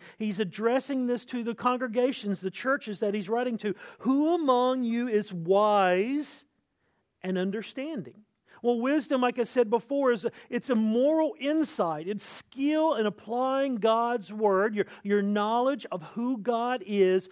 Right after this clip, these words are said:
to the practical areas of your life. And he said, "This knowledge, or this comes from a personal knowledge of God. This wisdom comes from knowing who God is."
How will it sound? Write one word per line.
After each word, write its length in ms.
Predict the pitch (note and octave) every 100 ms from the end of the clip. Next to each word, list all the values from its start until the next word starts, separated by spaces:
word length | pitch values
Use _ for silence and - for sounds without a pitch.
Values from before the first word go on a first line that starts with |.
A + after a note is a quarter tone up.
| - -
to 100 | G3+
the 80 | F#3+
practical 600 | - G#3 G3+ F#3 F#3+ -
areas 540 | F#3 F3 E3+ D#3+ D#3 -
of 320 | E3 D3+ C#3+
your 300 | C3 C3+ C3+
life. 340 | C#3+ G3 A#3 - _ _ _ _ _ _ _ _ _ _ _ _ _ _
And 80 | F#3+
he 40 | G3+
said, 200 | A#3+ G#3
"This 200 | G3+ F#3+
knowledge, 760 | G3+ G#3+ C4+ B3+ G3 D#3+ - - -
or 140 | G#3
this 200 | A#3 A3+ - -
comes 260 | B3 C4
from 140 | - A3+
a 80 |
personal 520 | A3+ - C#4 - B3 A#3+
knowledge 420 | A#3 A#3 A#3+ A3+
of 80 | G3+
God. 260 | A#3+ A#3
This 160 | G3+ G3
wisdom 360 | A3+ C4 A#3
comes 300 | G3+ A#3+ B3
from 220 | - G#3+ G#3
knowing 340 | A#3 A#3+ G#3+ - -
who 500 | - B3+ C4 C4 C4 - _ E3+
God 540 | G#3+ A3 A3 G#3+ G3+ _
is." 920 | A#3 C4+ C#4 G#3 C3+ G#2 - - -